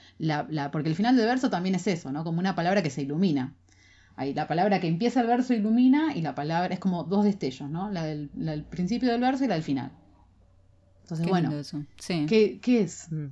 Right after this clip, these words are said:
Speaker 1: Claro, y como,
Speaker 3: Y qué
Speaker 1: como
Speaker 3: práctico
Speaker 1: pensar
Speaker 3: también,
Speaker 1: eso.
Speaker 3: sí.
Speaker 2: Hmm.
Speaker 1: Claro, claro, claro, que a mí me parece como fundamental. Porque si no, también es la tiranía de, bueno, pongo enter porque en, la, en algún momento tengo que poner,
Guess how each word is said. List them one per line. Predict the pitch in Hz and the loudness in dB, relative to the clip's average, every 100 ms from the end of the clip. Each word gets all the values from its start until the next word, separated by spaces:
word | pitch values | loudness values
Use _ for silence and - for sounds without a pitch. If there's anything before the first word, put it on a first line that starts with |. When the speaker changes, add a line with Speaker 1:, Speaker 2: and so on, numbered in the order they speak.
| - | -4
Speaker 1:
Claro, | 185 180 143 131 131 - | 0 0 0 -4 -10 -10
y | 160 147 | -8 -2
como, | 165 156 147 - - - - | -2 -2 -4 -8 -14 -18 -14
Speaker 3:
Y | 143 | -6
qué | 160 | 0
Speaker 1:
como | |
Speaker 3:
práctico | 170 175 180 233 | 2 2 4 2
Speaker 1:
pensar | 208 135 | 2 -4
Speaker 3:
también, | 131 | -8
Speaker 1:
eso. | 131 156 143 - _ - | -8 -12 -12 -16 _ -6
Speaker 3:
sí. | 180 | -4
Speaker 2:
Hmm. | 160 151 | -4 -4
Speaker 1:
Claro, | 233 277 254 196 | 4 6 6 4
claro, | 254 254 196 | 4 2 2
claro, | 254 185 | 2 0
que | 143 | -2
a | |
mí | 170 | -2
me | 226 | 0
parece | 208 214 | 0 0
como | 202 180 | -2 -4
fundamental. | 165 156 147 165 190 131 - _ - - | -6 -6 -6 -2 -2 -2 -8 _ -16 -4
Porque | 160 170 | -2 -2
si | 165 240 | 0 2
no, | 349 | 4
también | 294 254 277 | 6 8 8
es | |
la | 220 165 | 6 0
tiranía | 180 180 226 269 277 | 0 0 4 6 6
de, | 180 | 4
bueno, | 208 175 | 2 2
pongo | 185 214 202 | 0 0 2
enter | 214 254 262 | 2 2 2
porque | 160 156 | -2 -4
en, | 143 | -4
la, | 143 | -4
en | 143 143 143 | -6 -8 -8
algún | 143 156 | -8 -6
momento | 170 165 180 | -6 -6 -6
tengo | 165 151 | -8 -8
que | |
poner, | 143 143 151 143 | -8 -8 -10 -12